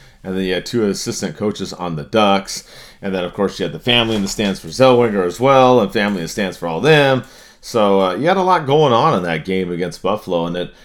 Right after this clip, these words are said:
worked out well. It worked out well for everybody except for Buffalo. <laughs> So, uh, it, you know, it was good. It was exciting. Um, I, I was happy to, you know, see,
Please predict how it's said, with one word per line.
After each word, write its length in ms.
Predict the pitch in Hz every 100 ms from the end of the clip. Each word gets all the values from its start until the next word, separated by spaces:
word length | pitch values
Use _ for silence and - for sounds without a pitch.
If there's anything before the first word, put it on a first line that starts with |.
| _
worked 200 | 139 196
out 200 | 226 202
well. 260 | 170 214 120
It 60 | 101
worked 180 | 156
out 140 | 180 156
well 120 | 156
for 140 | 156
everybody 320 | 147 151 135 120
except 240 | - 143
for 80 | 107
Buffalo. 500 | 123 170 113 110 127 - 156
<laughs> 180 | 190 - 392 - - 311 - - 254 226 180
So, 500 | - 123 110 107 104 - 139 -
uh, 340 | 110 104 110
it, 200 | 139 143
you 80 | 147
know, 160 | 139 139
it 80 | 160
was 120 | 156
good. 200 | 220 120
It 40 |
was 140 | 104 120
exciting. 640 | 127 156 147 87 80 95
Um, 720 | 98 95 92 80 78 80 98 69
I, 680 | - - - - - - 76
I 20 |
was 180 | 95 95
happy 260 | 107 104 98
to, 140 | 87 -
you 100 | 101
know, 120 | 85 80
see, 560 | - 117 107 101 -